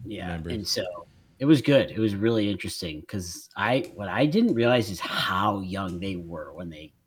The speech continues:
Speaker 1: first kinda got famous.
Speaker 2: Yeah.
Speaker 1: They were, like, fucking sixteen
Speaker 2: Yeah, and they
Speaker 1: when they were, like, pretty popular.
Speaker 2: And they, like, opened for Madonna,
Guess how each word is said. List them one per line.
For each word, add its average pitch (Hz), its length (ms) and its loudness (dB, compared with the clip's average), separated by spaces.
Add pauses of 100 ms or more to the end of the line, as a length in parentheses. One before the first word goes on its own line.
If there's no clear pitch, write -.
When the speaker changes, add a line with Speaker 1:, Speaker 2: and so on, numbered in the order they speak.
(340)
Speaker 1:
first 85 440 -8
kinda 80 240 -12
got 76 360 -12
famous. - 640 -18
Speaker 2:
Yeah. 87 480 -6 (680)
Speaker 1:
They 104 140 -6
were, 151 160 0
like, 120 280 -4
fucking 104 440 -8
sixteen - 760 -6 (500)
Speaker 2:
Yeah, 104 380 0 (440)
and 92 140 -6
they 101 200 0
Speaker 1:
when 101 140 4
they 104 100 2
were, 104 140 0 (460)
like, 92 280 -8
pretty 101 520 -4
popular. 90 800 -4 (300)
Speaker 2:
And 95 160 -6
they, 101 180 -4
like, 104 300 -4 (1400)
opened 120 440 -2
for 104 160 -4
Madonna, 87 520 -4